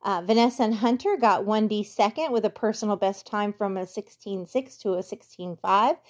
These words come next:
in South Florida. Caitlin and Goose ran their first nineteen second with only a handful of runs under their belt, um, at an arena that I think a sixteen or fifteen usually wins, but this is a fast personal best for them at this arena.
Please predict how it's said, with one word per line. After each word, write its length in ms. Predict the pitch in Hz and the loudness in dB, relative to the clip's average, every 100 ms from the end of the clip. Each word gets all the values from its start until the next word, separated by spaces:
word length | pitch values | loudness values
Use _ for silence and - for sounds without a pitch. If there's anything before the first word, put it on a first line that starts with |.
| - - - | -20 -16 -6
in 120 | 202 | -2
South 300 | 214 180 185 | 2 2 0
Florida. 540 | - 196 202 233 392 403 _ _ _ | -4 0 2 4 2 0 _ _ _
Caitlin 340 | 339 302 302 285 | -4 2 4 4
and 140 | 262 | 0
Goose 320 | 262 294 - | -2 -4 -4
ran 220 | 269 254 | 0 4
their 160 | 247 247 | 4 2
first 440 | 233 - 320 320 | -2 -4 -4 -4
nineteen 520 | 311 285 254 269 254 247 | -4 -4 -4 -2 0 0
second 340 | 240 233 208 | -2 -2 -2
with 140 | 214 | 2
only 280 | 220 220 220 | 2 4 2
a 80 | 196 | 2
handful 480 | 226 233 247 247 226 | 2 2 2 2 2
of 120 | 202 | 2
runs 260 | 202 202 202 | 2 2 0
under 240 | 196 190 | 0 -2
their 160 | 190 185 | -2 -2
belt, 400 | 190 190 185 - _ - - - | 2 2 0 -6 _ -20 -20 -4
um, 200 | 185 180 - | -2 -2 0
at 140 | 202 | 0
an 120 | 190 | 0
arena 400 | 190 196 214 214 | -2 0 2 2
that 140 | 202 190 | 2 0
I 60 | |
think 180 | 196 349 | 0 -4
a 80 | 330 | -6
sixteen 640 | - 269 247 - - 247 | -2 -2 -2 -10 -4 0
or 80 | 208 | 0
fifteen 560 | 196 233 233 - 240 220 | 0 -4 -4 -2 2 4
usually 300 | 220 254 294 | 2 0 2
wins, 280 | 240 233 226 | 4 2 0
but 140 | 202 | -4
this 160 | 247 240 | -4 -4
is 140 | 269 | 0
a 100 | 247 | 0
fast 460 | 247 220 214 226 _ | 2 2 2 0 _
personal 420 | - 233 233 220 | -2 -2 -2 -6
best 320 | 208 202 202 - | -2 -4 -4 -8
for 100 | 196 | 0
them 240 | 196 202 | 2 2
at 140 | 196 | -2
this 180 | 196 202 | -6 -4
arena. 420 | 208 196 196 196 | -4 0 0 0